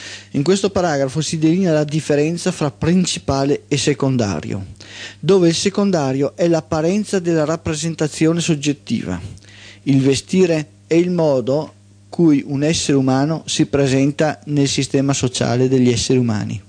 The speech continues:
Questa rappresentazione non può essere centrale rispetto all'attenzione dell'individuo.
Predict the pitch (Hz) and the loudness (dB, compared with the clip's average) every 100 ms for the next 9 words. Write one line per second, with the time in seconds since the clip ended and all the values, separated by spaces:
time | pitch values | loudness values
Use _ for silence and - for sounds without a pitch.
0 | - - - - - - 180 175 170 190 | -20 -20 -20 -20 -20 -2 0 2 0 0
1 | 175 165 165 156 - 165 139 127 131 170 | 0 0 0 -2 0 2 2 2 2 0
2 | 165 160 143 123 123 117 - - 143 135 | 0 0 2 0 -4 -6 -2 0 0 0
3 | 135 127 117 113 110 - - - - 143 | 0 0 2 0 -2 -10 -20 -6 -2 -2
4 | - 175 170 156 147 156 147 139 156 156 | 0 -2 0 0 0 -2 -2 0 0 0
5 | 151 143 143 139 123 120 - 110 | 0 2 0 0 0 -2 0 -4